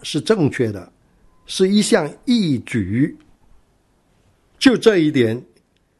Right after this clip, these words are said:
邪恶的代理人是男性或女性都不重要了，重要的是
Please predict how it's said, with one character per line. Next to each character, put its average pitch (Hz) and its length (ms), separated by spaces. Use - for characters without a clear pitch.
邪 156 240
恶 240 240
的 160 120
代 160 200
理 123 200
人 123 300
是 147 220
男 120 320
性 156 320
或 143 260
女 117 300
性 107 380
都 135 200
不 123 100
重 131 220
要 110 220
了， 95 200
重 226 180
要 185 160
的 147 100
是 143 460